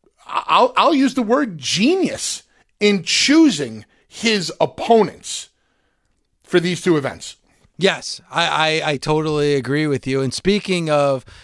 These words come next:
Speaker 2: Cody's brother, Dustin, that's exactly what Fred in Virginia wants to talk about.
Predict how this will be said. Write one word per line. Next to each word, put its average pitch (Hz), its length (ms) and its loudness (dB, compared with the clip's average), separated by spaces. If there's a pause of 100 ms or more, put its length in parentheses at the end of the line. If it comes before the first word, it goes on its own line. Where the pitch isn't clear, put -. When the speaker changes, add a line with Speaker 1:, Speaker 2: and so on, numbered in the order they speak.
Speaker 2:
Cody's 160 380 0
brother, 143 320 -2
Dustin, 143 400 0
that's 143 180 -4
exactly 165 460 0
what 160 180 -2
Fred 170 240 0
in 165 100 -2
Virginia 156 480 0
wants 139 300 -2
to 131 80 -12
talk 127 260 -4
about. 127 260 -6